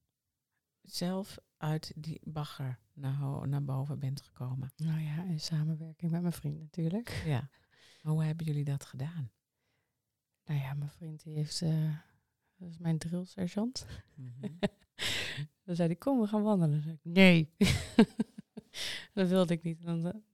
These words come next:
Speaker 2: gewoon elk weekend was standaard. Dan moesten we of gaan zwemmen, of ergens in de natuur. En dan was ik el-, elke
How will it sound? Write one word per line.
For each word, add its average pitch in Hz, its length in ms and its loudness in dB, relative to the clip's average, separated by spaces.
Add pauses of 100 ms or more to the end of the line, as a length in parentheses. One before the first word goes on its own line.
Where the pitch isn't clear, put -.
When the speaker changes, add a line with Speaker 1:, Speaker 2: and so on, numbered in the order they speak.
(280)
Speaker 2:
gewoon - 340 2
elk 208 260 4
weekend 180 400 2
was 175 200 0
standaard. 165 520 0
Dan 165 100 -10
moesten 175 280 -8
we - 120 -10
of 294 140 -4
gaan 185 260 2
zwemmen, 226 640 2 (720)
of - 380 -4 (180)
ergens 190 540 2
in 185 100 0
de 170 60 2
natuur. 180 800 0 (1160)
En - 140 -20
dan 160 160 -6
was 156 180 -10
ik 160 120 -8
el-, 156 200 -6
elke 165 320 -12